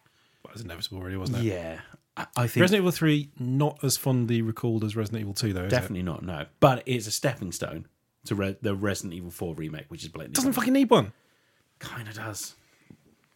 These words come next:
Speaker 1: It doesn't. It's still really good fun to play now.
Speaker 2: It is, it is.
Speaker 1: Whereas Resident Evil two was not.
Speaker 2: Also true. Also true.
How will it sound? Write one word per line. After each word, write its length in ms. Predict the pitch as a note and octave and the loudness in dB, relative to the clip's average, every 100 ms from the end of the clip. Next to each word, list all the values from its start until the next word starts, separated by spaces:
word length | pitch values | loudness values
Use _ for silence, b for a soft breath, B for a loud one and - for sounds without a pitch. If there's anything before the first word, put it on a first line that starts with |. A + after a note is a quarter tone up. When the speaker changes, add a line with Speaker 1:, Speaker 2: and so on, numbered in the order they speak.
| - | -4
Speaker 1:
It 160 | G3+ - | -4 2
doesn't. 360 | A#3+ A3+ C3 - _ | 4 4 4 0 _
It's 260 | G#3+ G#3+ - | 4 4 4
still 440 | - - G#3+ G#3+ | 2 4 4 6
really 300 | G#3 G#3+ G3 | 8 8 8
good 160 | F3+ F#3+ | 6 4
fun 160 | G3 F3+ | 4 2
to 80 | |
play 200 | - G3 | 4 6
now. 140 | F#3+ A3 | 8 10
Speaker 2:
It 80 | F#3 | 10
is, 220 | G#2 - | 8 2
it 160 | C#3 | 0
is. 180 | G#2 E2+ | 0 4
Speaker 1:
Whereas 180 | E3+ D3+ | 6 8
Resident 260 | A3 G#3+ F#3+ | 6 6 2
Evil 120 | F3+ | 2
two 340 | - D#3+ D#3 - _ - | 6 6 6 0 _ 2
was 200 | D#3 F#3 | 4 8
not. 360 | G3 A2 - - _ _ _ _ _ _ _ _ _ - | 8 6 0 -12 _ _ _ _ _ _ _ _ _ 2
Speaker 2:
Also 300 | D#3 A#2+ A2 | 4 4 2
true. 280 | - E2+ C#2+ _ _ _ - | 0 -8 -8 _ _ _ -12
Also 260 | G#2 - E2 | -10 -8 -10
true. 260 | - C#2+ | -10 -12